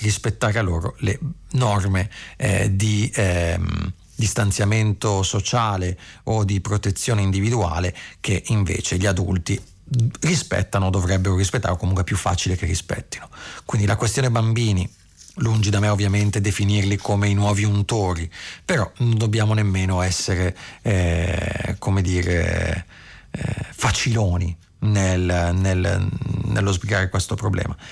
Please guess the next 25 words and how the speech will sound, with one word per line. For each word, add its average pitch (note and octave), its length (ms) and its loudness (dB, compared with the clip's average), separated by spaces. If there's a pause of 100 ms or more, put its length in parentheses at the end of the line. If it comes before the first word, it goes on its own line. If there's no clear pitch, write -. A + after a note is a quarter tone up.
(160)
Il - 80 0
fatto A2+ 260 0
che G#2 80 0
i G#2 40 0
bambini G#2+ 320 2
siano G#2 200 0
asintomatici G#2 680 0
è - 100 -4
un'ottima G#2+ 440 0
notizia G2+ 360 -2
per C3 260 -2
loro F#2+ 520 -2
e G2 120 -6
per F2 160 -4
noi F2+ 220 0
che F2 100 -4
ne F2 80 0
siamo F2+ 240 0
genitori F#2 640 2
e F2 60 -2
per F#2 140 -2
chi - 140 -6
gli F#2 100 -2
vuole B2 200 0
bene, F#2+ 260 -4